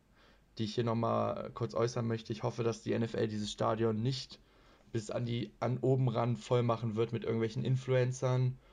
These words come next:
und TikTok-Heinis, nicht böse gemeint, aber ist so, ähm, die dann da nur sind, weil sie eingeladen wurden und weil sie dafür bezahlt werden, mehr oder weniger,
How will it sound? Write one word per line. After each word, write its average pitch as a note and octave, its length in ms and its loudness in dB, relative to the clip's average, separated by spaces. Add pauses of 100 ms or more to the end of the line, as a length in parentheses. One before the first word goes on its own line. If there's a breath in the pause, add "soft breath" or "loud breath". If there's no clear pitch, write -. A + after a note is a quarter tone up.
(500 loud breath)
und A2+ 480 2 (120)
TikTok-Heinis, C3+ 1000 0 (680)
nicht B2 200 0
böse B2+ 260 4
gemeint, B2 360 2
aber A2+ 180 2
ist B2 140 -4
so, C3 260 2 (840 loud breath)
ähm, A2+ 540 0 (160)
die B2+ 120 2
dann B2 180 4
da A#2 120 4
nur B2+ 240 4
sind, C3 280 2
weil A#2+ 160 4
sie A2+ 200 -2
eingeladen C3 680 2
wurden C3 340 4
und A#2 140 2
weil A2+ 140 2
sie A2 100 -4
dafür A2+ 240 -2
bezahlt B2 440 -2
werden, C3 280 2
mehr B2+ 160 2
oder B2+ 180 2
weniger, B2+ 480 2